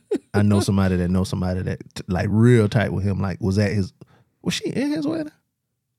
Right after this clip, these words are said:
Speaker 2: I think she was in the wedding.
Speaker 1: Oh, wow.
Speaker 2: But anyway,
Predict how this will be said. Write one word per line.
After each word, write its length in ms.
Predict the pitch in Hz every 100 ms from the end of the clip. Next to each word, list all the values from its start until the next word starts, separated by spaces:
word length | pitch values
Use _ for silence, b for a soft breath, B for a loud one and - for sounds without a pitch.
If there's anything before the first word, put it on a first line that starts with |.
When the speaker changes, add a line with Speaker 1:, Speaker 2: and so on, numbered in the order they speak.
| _ _ _ _ _ _ _ _
Speaker 2:
I 60 | 196
think 200 | 330 277
she 120 | 240
was 100 | 147
in 280 | - 185 240
the 80 | 104
wedding. 260 | 101 87 -
Speaker 1:
Oh, 80 | 185
wow. 460 | 240 135 214 185 - -
Speaker 2:
But 140 | - -
anyway, 340 | 107 85 82